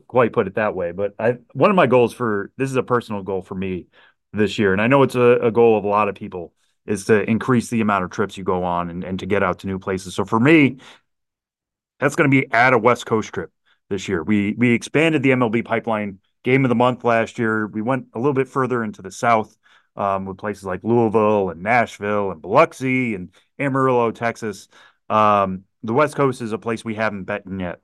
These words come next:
for those trips, and I want to hit at least one of them, one spot on the West Coast. Uh, and I'm not talking, like, is,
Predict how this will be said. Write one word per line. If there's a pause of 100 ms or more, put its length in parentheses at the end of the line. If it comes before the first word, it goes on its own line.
(100)
for
those
trips,
and
I
want (260)
to
hit
at
least
one
of
them, (300)
one
spot
on
the
West
Coast. (420)
Uh,
and
I'm
not
talking,
like, (580)
is,